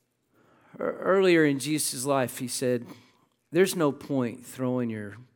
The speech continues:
pearls to swine." I think this was a moment like that for him.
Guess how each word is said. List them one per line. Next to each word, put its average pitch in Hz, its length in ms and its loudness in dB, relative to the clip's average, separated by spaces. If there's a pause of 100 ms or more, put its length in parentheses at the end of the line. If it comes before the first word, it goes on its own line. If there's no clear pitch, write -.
(100)
pearls 113 640 -4 (200)
to - 100 -16
swine." - 540 -12 (2000)
I 233 160 6
think 190 200 4
this 143 180 -4
was 117 140 -4
a 113 60 -4
moment 101 380 -6
like 95 220 -14
that - 240 -14
for - 160 -18
him. - 220 -18